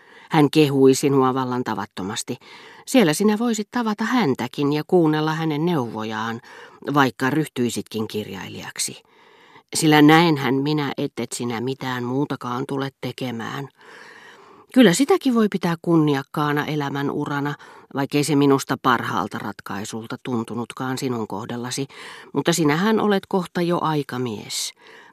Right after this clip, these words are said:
Emmekä mekään sinun tukenasi ikuisesti ole,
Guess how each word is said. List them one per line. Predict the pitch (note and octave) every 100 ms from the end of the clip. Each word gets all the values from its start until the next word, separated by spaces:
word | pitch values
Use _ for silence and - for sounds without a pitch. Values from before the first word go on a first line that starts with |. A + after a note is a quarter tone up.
| _ -
Emmekä | D#3 D3+ D3+
mekään | C#3+ D3 - B2+ B2 B2
sinun | - C3 A#2+ A#2
tukenasi | C3 B2+ B2+ B2 C3 D2
ikuisesti | G#2+ - B2 A#2+ B2 -
ole, | - B2+ B2+